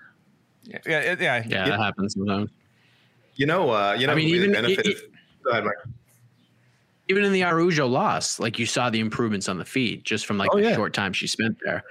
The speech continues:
Speaker 4: Well,
Speaker 2: Like,
Speaker 4: that's what I'm saying. Like,
Speaker 2: s-,
Speaker 4: she's
Speaker 2: s-,
Speaker 4: beating
Speaker 2: staying
Speaker 4: everyone
Speaker 2: on your
Speaker 4: she
Speaker 2: feet
Speaker 4: sh-
Speaker 2: with Araujo is not a good idea.
Speaker 4: Exactly.
Speaker 2: But at least, at least she,
Speaker 4: Yeah.
Speaker 2: you know, showed some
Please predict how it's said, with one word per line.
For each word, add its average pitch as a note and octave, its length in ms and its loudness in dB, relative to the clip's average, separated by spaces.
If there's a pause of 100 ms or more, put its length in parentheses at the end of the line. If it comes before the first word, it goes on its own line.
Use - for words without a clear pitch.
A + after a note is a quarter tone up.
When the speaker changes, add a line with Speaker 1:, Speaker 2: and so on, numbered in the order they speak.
(280)
Speaker 4:
Well, F#3 80 2
Speaker 2:
Like, G#3+ 100 4
Speaker 4:
that's E3+ 120 0
what F#3 100 2
I'm D3 80 0
saying. E3 260 2
Like, B2+ 120 2
Speaker 2:
s-, - 40 0
Speaker 4:
she's C3+ 260 0
Speaker 2:
s-, - 80 0
Speaker 4:
beating D3+ 300 2
Speaker 2:
staying C#3 140 2
Speaker 4:
everyone E3+ 240 2
Speaker 2:
on B2+ 40 2
your B2 80 2
Speaker 4:
she B2 100 0
Speaker 2:
feet D3+ 140 2
Speaker 4:
sh- B2+ 40 2
Speaker 2:
with B2 120 2
Araujo A#2+ 480 2
is G2+ 100 0
not G#2 280 0
a F#2+ 40 0
good F#2 160 -2
idea. F2+ 600 -2 (400)
Speaker 4:
Exactly. A2 400 -2
Speaker 2:
But - 40 -8
at A2+ 100 0
least, - 460 -2 (300)
at A2+ 100 -2
least B2 220 0
she, A2 220 0
Speaker 4:
Yeah. G2 160 0 (340)
Speaker 2:
you B2 100 0
know, F2+ 140 0
showed G2+ 420 0
some F#2+ 440 -2